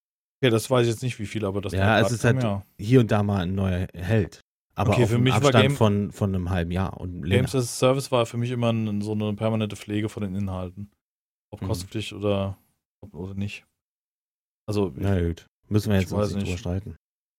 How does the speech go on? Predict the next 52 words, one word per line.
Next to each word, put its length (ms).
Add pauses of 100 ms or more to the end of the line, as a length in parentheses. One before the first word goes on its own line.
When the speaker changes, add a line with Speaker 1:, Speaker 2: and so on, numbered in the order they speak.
(220)
Speaker 1:
Nö, 300 (100)
null. 420 (320)
Also, 320 (600)
ich 80
find's 180
Speaker 2:
Ja, 60
Speaker 1:
halt 100
Speaker 2:
du 60
bist 120
schon 100
Speaker 1:
interessant, 20
Speaker 2:
wieder 100
Speaker 1:
dass 40
Speaker 2:
so 40
Speaker 1:
viele 160
Speaker 2:
aggressiv. 180
Speaker 1:
Spiele 240
es, 260
äh, 360
schaffen, 640
nochmal 680
irgendwie 280
die 100
Kurve 260
zu 100
kriegen. 300
Also 200
zum 160
Beispiel 200
Scum 280
hätte 140
ich 80
niemals 280
erwartet, 380
dass 120
da 100
noch 180
was 140
passiert, 420
was 120
Speaker 2:
Stimmt, 120
da 60
Speaker 1:
irgendwie 140
Speaker 2:
müssten, 160
Speaker 1:
interessant 240
Speaker 2:
wollten 160
wir 60
auch 80
Speaker 1:
aussieht. 140
Speaker 2:
noch 80
mal 80
reingucken. 380